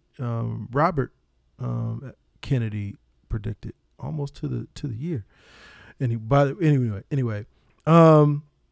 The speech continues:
and listen, I'ma just say it. We, I'm talking around it. I, Trump is, I, like, I wake up, I still wake up a few times a week thinking, "Nigga, Donald Trump is president?" <laughs>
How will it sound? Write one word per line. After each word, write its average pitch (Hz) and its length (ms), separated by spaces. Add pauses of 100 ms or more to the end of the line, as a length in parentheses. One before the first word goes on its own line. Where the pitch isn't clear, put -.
(1300)
and 196 480
listen, 202 320
I'ma 226 180
just 156 240
say 120 200
it. 110 80
We, 180 260
I'm 180 180
talking 131 360
around 104 400
it. 98 120 (600)
I, 127 200 (120)
Trump 160 440 (880)
is, 110 540 (120)
I, 160 60
like, 165 360
I 180 80
wake 170 340
up, - 100
I 190 80
still 226 460
wake 196 240
up 196 220
a 165 60
few 196 220
times 185 360
a 170 40
week 180 240
thinking, 147 500 (600)
"Nigga, 214 300 (140)
Donald 214 440
Trump - 460
is - 160
president?" 240 880 (420)
<laughs> 196 60